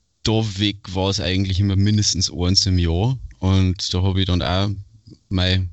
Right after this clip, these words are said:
äh, mal schon die verschiedensten Größen durchgemacht und hab dann aber festgestellt, also so das Größte, was ich mal war, war's, äh,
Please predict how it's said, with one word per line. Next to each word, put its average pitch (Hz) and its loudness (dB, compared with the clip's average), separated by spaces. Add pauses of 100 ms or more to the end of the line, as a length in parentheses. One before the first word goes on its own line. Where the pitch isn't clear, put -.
(160)
äh, 87 0 (840)
mal 98 2
schon 101 0
die 101 -2
verschiedensten 104 2
Größen 120 2
durchgemacht 104 0
und 95 0
hab 101 -4
dann 95 -2
aber 92 0
festgestellt, 95 -2
also 90 0
so 87 0
das - 0
Größte, 107 0
was 95 2
ich 101 4
mal 92 4
war, 92 0
war's, - 2
äh, 85 2